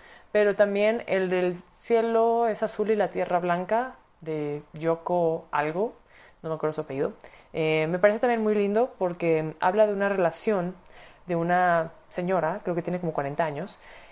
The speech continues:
eh, y ella, digamos que se enamora de su ex maestro de la universidad. O sea, el señor ya tiene como sesenta años, ella tiene cuarenta, y es un amor muy atípico,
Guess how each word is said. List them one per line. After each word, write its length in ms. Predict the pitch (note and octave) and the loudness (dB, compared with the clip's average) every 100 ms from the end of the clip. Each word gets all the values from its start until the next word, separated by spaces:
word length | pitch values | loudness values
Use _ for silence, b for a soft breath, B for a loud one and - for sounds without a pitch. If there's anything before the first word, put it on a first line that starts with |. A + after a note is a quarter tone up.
| - | -8
eh, 380 | D#3 C#3+ C3+ C3 - | -6 -4 -6 -8 -12
y 260 | - F3+ F3+ | -4 2 4
ella, 320 | E3+ E3+ F3 | 4 4 2
digamos 360 | E3 D3+ D#3 - | 2 0 -2 -4
que 100 | E3 | -4
se 80 | D#3 | -2
enamora 380 | C#3+ D3+ E3+ | -2 2 2
de 120 | E3 D3+ | 2 0
su 240 | D#3 D3 | -4 -4
ex 280 | - D#3 - | -4 -6 -8
maestro 480 | C#3 C3 C3+ - E3 | -4 -2 -4 -2 0
de 60 | C#3 | 0
la 80 | |
universidad. 560 | C3+ C3 C3+ D#3+ G#3 F3 | -4 -4 -4 2 4 4
O 40 | |
sea, 120 | C#3 C3 | -2 -8
el 60 | |
señor 300 | - D#3 F3+ | -6 0 4
ya 120 | G3+ | 4
tiene 180 | F#3+ F#3 | 2 0
como 260 | E3+ C#3+ C#3+ | -2 -4 -6
sesenta 440 | D3 E3 E3+ F#3+ | -6 -4 0 0
años, 300 | A3 B3 B3 | 2 0 -2
ella 140 | F#3+ E3 | 0 0
tiene 200 | E3 E3 | -2 -4
cuarenta, 500 | C#3 G3+ B3 C#4 D4+ B B B B B | 0 0 0 -4 -4 B B B B B
y 260 | G3+ A3 A3 | -2 2 6
es 180 | A#3 B3 | 6 6
un 120 | D4 | 6
amor 260 | D4 G#3 G#3+ | 6 6 4
muy 160 | A3+ | 2
atípico, 560 | A#3 G#3 F3+ - C4+ | 2 0 -6 0 0